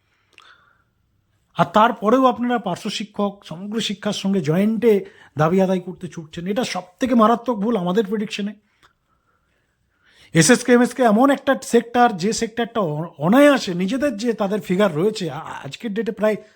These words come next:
থার্টি থাউজেন্ড প্লাস তাদের শিক্ষক শিক্ষিকা, যথেষ্ট তাদের একটা নিজস্ব ফিগার রয়েছে। তারা যদি এককভাবে রাস্তায় নামে, রাজ্য সরকারের দৃষ্টি আকর্ষণ হতে বাধ্য। তাদের যে কাজটা, সেই কাজটা যদি সঠিকভাবে তারা প্রেজেন্ট করতে পারে,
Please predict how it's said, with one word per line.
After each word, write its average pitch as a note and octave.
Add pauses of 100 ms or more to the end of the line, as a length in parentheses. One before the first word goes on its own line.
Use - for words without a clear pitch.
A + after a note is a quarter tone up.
(120)
থার্টি D#3+ (280)
থাউজেন্ড F#3+
প্লাস G#3 (100)
তাদের G3+ (360)
শিক্ষক -
শিক্ষিকা, -
যথেষ্ট D3+ (640)
তাদের G#3
একটা A3+
নিজস্ব G3
ফিগার C#4
রয়েছে। G#3
তারা G3+
যদি A#3+
এককভাবে B3
রাস্তায় G#3+
নামে, G3+ (480)
রাজ্য D#3
সরকারের G3+
দৃষ্টি D#3
আকর্ষণ D#3+
হতে D3+
বাধ্য। D3+ (560)
তাদের G#3+
যে A#3
কাজটা, E3+
সেই F3
কাজটা F3+
যদি G3+
সঠিকভাবে A3
তারা G#3
প্রেজেন্ট A#3
করতে F#3+
পারে, C3